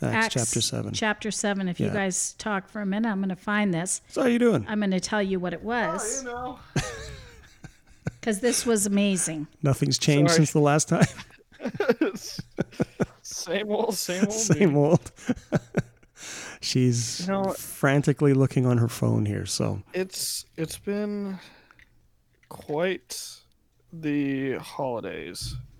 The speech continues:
Speaker 1: E-, that's, that, that's a good way to wrap that up. Yeah.
Speaker 3: Bit of an understatement.
Speaker 1: Yeah.
Speaker 3: But
Speaker 1: Yeah.
Speaker 3: yeah, I mean, who had a, who had good holidays this year?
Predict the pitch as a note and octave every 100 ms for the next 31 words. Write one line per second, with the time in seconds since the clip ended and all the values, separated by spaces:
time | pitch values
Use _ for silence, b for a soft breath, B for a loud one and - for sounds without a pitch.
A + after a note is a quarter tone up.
0 | - - B B B B B B B _
1 | - A#3+ A#3 B2+ B2 B2 B2 E2+ - -
2 | - A3+ - - - G3 _ - G#3+ -
3 | A3+ F3+ - _ - C#3 B2+ B2 A2+ A2+
4 | G#2+ - B2+ A2 A2+ C#3+ - A3+ A#3 D3+
5 | A#2+ A3+ A3 G#3 F#3+ E3 D3+ - C#3+ C3
6 | D3+ - B3+ C#4+ - - D#3 D3+ - -
7 | _ - F#3+ G#3 G3 _ B B G#3+ A#3
8 | A3+ - G#3 G#3+ G3+ F#3+ A#3 A#3+ A3+ G#3
9 | F3 D3 - D#3+ C4 D4 D#3 D#3+ D3+ C3+
10 | C#3 - C#3+ C#3 B2 A2+ G2 F2 - -
11 | - - -